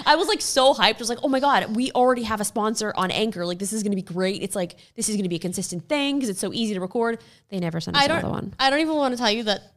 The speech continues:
Speaker 2: that probably didn't even pay the electric bill for the thirteen episodes that it has taken to, like, the lighting and, like, all this. It's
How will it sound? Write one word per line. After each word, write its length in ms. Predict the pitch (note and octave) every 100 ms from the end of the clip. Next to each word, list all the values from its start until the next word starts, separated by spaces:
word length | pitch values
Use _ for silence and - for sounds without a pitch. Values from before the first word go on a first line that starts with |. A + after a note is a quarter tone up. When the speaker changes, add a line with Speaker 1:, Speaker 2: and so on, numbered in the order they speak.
| _ _
Speaker 2:
that 280 | G#3+ A3 A#3 - _ _ _
probably 440 | - A3 A3+ A#3 B3
didn't 300 | G3+ G3+ A3
even 240 | A#3 A3
pay 220 | G#3 G#3 G3+
the 100 | G3
electric 500 | F3 F3+ F3+ A3 -
bill 300 | A3 A#3 A#3
for 160 | A#3+ G#3
the 100 | G#3+
thirteen 440 | A#3 A3 A3 G#3+
episodes 640 | F#3+ A3 G#3 F#3+ F#3+ F#3+ -
that 360 | F#3+ F#3 - _ _ _ -
it 100 | G#3
has 340 | F3+ F3+ - _ -
taken 420 | F3+ F3 E3+ E3+
to, 100 | E3
like, 320 | - - -
the 120 | - G#3+
lighting 480 | F#3+ G3 E3 - -
and, 80 |
like, 160 | A3 -
all 180 | - G3
this. 200 | - -
It's 340 | - A3 -